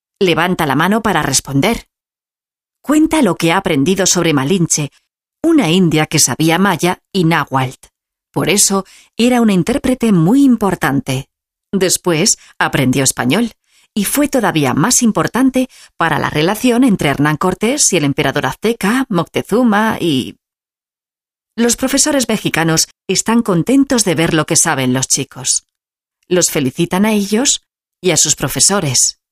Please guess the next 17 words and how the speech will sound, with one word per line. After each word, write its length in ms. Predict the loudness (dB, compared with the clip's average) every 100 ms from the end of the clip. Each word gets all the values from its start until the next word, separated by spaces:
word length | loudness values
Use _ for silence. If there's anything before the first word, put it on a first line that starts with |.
| _ _ _ -6
Y 120 | -4
Juan 400 | -2 0 2 2
pregunta: 680 | 0 0 0 -2 -4 -8 -10 _ _ _ _ _ _
"Entonces, 680 | 0 0 2 0 2 0 -2 _ _ -2
¿nos 180 | 0
podemos 420 | 0 0 2 2 2
ir 120 | 0
a 40 |
dormir?". 520 | 0 2 2 2 -2 _ _ _ _ _ _ _ _ _
Todo 320 | -4 -2 0 2
el 120 | 2
mundo 340 | 2 4 2
se 160 | 2 0
ríe 300 | 0 2 2
mirando 460 | 0 0 0 0 -2
a 40 |
Juan. 460 | -4 -2 0 -2